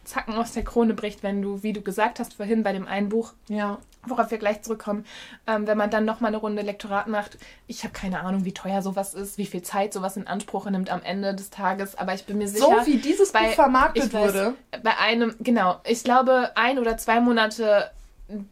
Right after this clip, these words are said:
Speaker 1: den Termin zu verschieben nach hinten, um dann nochmal ein bisschen drüber zu bügeln, hätte jetzt nicht geschadet.
Speaker 2: Ja.
Speaker 1: Und es hätte einfach sehr viel Positives mit dem Buch vielleicht auch gemacht. Ähm,
Speaker 2: Ja,
Speaker 1: ja.
Speaker 2: also ich,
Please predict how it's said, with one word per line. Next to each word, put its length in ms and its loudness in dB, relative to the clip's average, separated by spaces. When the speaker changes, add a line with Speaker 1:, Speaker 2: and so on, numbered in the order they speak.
Speaker 1:
den 420 -2
Termin 360 2
zu 140 -6
verschieben 440 0
nach 140 4
hinten, 420 -2
um 180 4
dann 140 6
nochmal 260 0
ein 100 -2
bisschen 260 -6
drüber 280 -4
zu 160 -10
bügeln, 440 -4
hätte 300 -4
jetzt 240 -4
nicht 220 -6
geschadet. 680 0
Speaker 2:
Ja. 60 -2
Speaker 1:
Und 180 4
es 160 -4
hätte 260 0
einfach 320 -2
sehr 260 0
viel 540 -4
Positives 580 -6
mit 140 -8
dem 120 -2
Buch 120 -8
vielleicht 320 -8
auch 140 -14
gemacht. 420 0
Ähm, 680 -2
Speaker 2:
Ja, 160 8
Speaker 1:
ja. 40 6
Speaker 2:
also 200 6
ich, 240 2